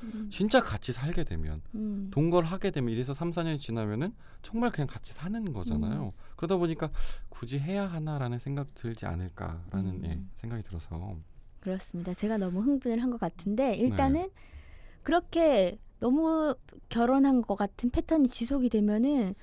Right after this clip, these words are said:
Speaker 1: '아, 그래, 뭐 과연 결혼할 필요가 있을까?' 그런 조-, 우리 그 결혼에 대한 그런 거, 현실적인 것과 맞닿으면서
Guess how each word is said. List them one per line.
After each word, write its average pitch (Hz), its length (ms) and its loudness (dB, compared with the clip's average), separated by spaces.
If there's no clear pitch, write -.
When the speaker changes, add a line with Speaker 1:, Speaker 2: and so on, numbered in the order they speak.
Speaker 1:
'아, 320 60 -8
그래, 339 320 2
뭐 175 200 2
과연 220 640 2
결혼할 220 400 2
필요가 359 380 2
있을까?' 247 640 0
그런 269 400 4
조-, - 180 -2
우리 202 340 0
그 170 140 -2
결혼에 226 400 2
대한 185 260 0
그런 190 420 0
거, 175 320 2
현실적인 269 600 0
것과 180 360 -6
맞닿으면서 202 760 0